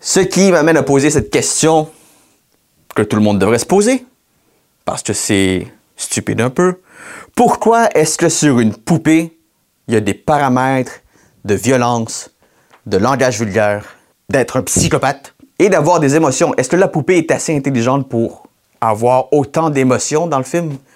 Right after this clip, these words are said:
Je le sais pas. J'en ai aucune idée. C'est pas expliqué vraiment dans le film. Mais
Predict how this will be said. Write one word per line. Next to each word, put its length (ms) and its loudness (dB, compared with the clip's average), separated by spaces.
Je 160 0
le 80 2
sais 160 0
pas. 220 0
J'en 260 -2
ai 60 4
aucune 400 0
idée. 200 2
C'est 180 -2
pas 140 -2
expliqué 360 -4
vraiment 300 2
dans 100 0
le 80 -4
film. 320 -2
Mais 340 0